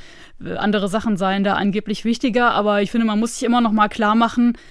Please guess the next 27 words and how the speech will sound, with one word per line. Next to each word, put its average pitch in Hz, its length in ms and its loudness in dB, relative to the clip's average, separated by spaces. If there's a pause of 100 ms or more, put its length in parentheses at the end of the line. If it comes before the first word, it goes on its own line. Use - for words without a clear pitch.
(160)
wenn 208 140 2
zum 214 140 0
Beispiel 208 340 0
Aspekte 202 480 -4
wie 208 160 -2
Infrastruktur, 190 1000 0
Sicherheit 202 760 -4
oder 208 400 0
Gesundheit 208 680 4
für 202 140 -6
die 190 120 -4
Hälfte 233 400 0
der 226 120 0
Bevölkerung 226 760 0
nicht 226 260 -2
zugänglich 190 600 2
sind, 226 400 2
dann 220 420 2
sind 220 240 0
diese 208 220 -4
Ziele 233 400 -2
halt 208 180 -2
auch 190 140 -6
auf 208 140 -8
keinen 202 240 -2
Fall - 180 -6
erreicht. - 420 -4